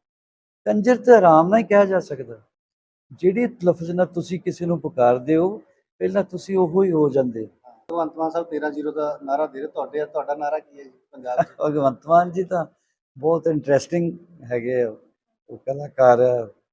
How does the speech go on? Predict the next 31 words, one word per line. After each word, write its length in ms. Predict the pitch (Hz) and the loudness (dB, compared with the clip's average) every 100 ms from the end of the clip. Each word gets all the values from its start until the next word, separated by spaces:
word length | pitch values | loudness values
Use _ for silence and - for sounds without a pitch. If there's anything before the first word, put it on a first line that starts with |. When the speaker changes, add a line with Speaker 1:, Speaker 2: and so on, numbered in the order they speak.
| - | -20
Speaker 1:
ਮੈਂ 500 | 113 - 123 139 147 | -20 -16 -10 -6 -4
ਉਹਨਾਂ 260 | 143 139 143 | -4 -4 -6
ਨੂੰ 140 | 135 | -8
ਪਿਆਰ 520 | - _ 151 139 139 | -12 _ 2 6 6
ਹੀ 100 | 156 | 6
ਇੰਨਾ 220 | 170 151 151 | 4 2 0
ਕਰਦਾ 440 | 135 110 120 113 _ _ _ _ - | 0 -2 -8 -12 _ _ _ _ -6
ਕਿ 60 | 175 | -4
ਉਹਨਾਂ 180 | 185 | -2
ਨੂੰ 80 | 185 | 0
ਮੈਂ 100 | 180 | 0
ਕੁਛ 280 | - 185 175 | 0 -2 0
ਨਹੀਂ 140 | 175 | -4
ਕਹਿਣਾ। 320 | 151 131 123 113 _ _ _ _ _ _ _ 135 | 0 -2 -2 -14 _ _ _ _ _ _ _ -2
ਜੇ 120 | 160 | 0
ਉਹ 60 | |
ਤੇਰਾਂ 340 | 156 156 156 160 | 4 8 10 10
ਜ਼ੀਰੋ 320 | 151 160 165 | 8 6 4
ਵੀ 120 | 156 | 2
ਕਹਿਣ 320 | 151 151 156 139 _ _ _ _ _ - - | -2 -6 -6 -10 _ _ _ _ _ -16 -4
ਤੇ 180 | 156 | -2
ਤੇਰਾਂ 520 | 151 - 160 165 180 170 - _ _ _ | -2 0 2 2 0 -4 -10 _ _ _
ਦੋ 220 | 131 175 175 | 4 6 6
ਜ਼ੀਰੋ 280 | 175 180 | 6 6
ਵੀ 100 | 185 | 8
ਲਾ 180 | 175 147 | 8 6
ਦੇਣ, 220 | 135 135 - _ _ - 143 151 | 6 -2 -8 _ _ -14 -2 4
ਮੈਂ 180 | 160 | 6
ਉਹਨੂੰ 200 | 170 175 | 6 4
ਕੀ 120 | 160 165 | -2 -4
ਕਹਿਣਾ। 300 | 156 147 | -4 -6